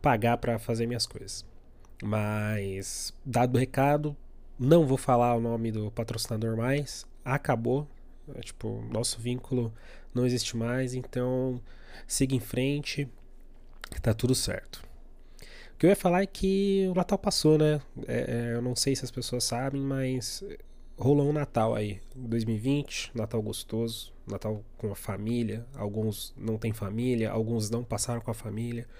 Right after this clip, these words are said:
ou alguns escolheram não passar com a família, mas tá tudo bem.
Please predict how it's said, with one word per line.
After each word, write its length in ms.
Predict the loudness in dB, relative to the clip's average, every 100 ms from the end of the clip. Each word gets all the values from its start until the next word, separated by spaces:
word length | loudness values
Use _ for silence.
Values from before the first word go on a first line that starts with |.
| -18 -18 0
ou 80 | 2
alguns 300 | 4 2 2
escolheram 440 | 2 6 6 4
não 160 | 2 0
passar 320 | -2 -4 -6
com 100 | -8
a 20 |
família, 320 | -6 -8 -8 -12 -14 -14 -14 -16 -2
mas 180 | 0 4
tá 80 | 2
tudo 220 | 2 4
bem. 260 | 6 6